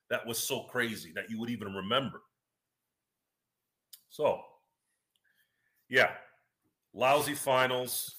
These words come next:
Miami has played like complete dog doo-doo, but they're Miami. You know, they can, they can do that stuff in the East. They can't do that in the West.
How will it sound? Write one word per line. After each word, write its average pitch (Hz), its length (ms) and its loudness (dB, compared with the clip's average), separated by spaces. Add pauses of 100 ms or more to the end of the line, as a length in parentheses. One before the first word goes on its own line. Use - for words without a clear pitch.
Miami 120 340 0
has 113 140 -2
played 113 300 -2
like 92 180 -2
complete 127 600 -10
dog 113 380 2
doo-doo, 90 360 -10 (800)
but 110 140 -12
they're 135 120 -4
Miami. 135 400 0 (520)
You 90 60 -18
know, 95 200 -14
they 104 80 -6
can, 104 280 -8
they 123 100 0
can 123 180 -6
do 120 120 -8
that 113 140 0
stuff 113 240 -4
in 95 60 -6
the 98 60 -8
East. 98 280 -10
They 90 60 -12
can't 101 240 -8
do 92 80 -12
that 90 120 -6
in 80 60 -16
the 80 80 -14
West. 73 360 -16